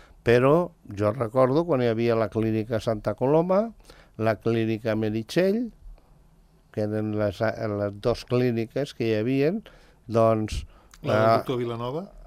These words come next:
Speaker 1: La del doctor Vilanova és anterior a la de Santa
Speaker 2: Correcte.
Speaker 1: Coloma, que van, van,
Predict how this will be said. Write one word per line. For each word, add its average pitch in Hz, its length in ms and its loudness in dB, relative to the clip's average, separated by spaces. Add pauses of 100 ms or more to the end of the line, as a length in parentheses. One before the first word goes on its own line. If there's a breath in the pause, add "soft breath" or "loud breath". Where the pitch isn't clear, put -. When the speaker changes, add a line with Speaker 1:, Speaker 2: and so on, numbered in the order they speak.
Speaker 1:
La 131 260 2
del 127 240 2
doctor 120 380 -2
Vilanova 139 540 0
és 160 100 -8
anterior 127 500 0
a 143 140 4
la 127 120 6
de 120 120 2
Santa 120 380 0
Speaker 2:
Correcte. - 40 -10
Speaker 1:
Coloma, 104 400 0
que 104 160 -2
van, 117 300 2
van, 123 320 2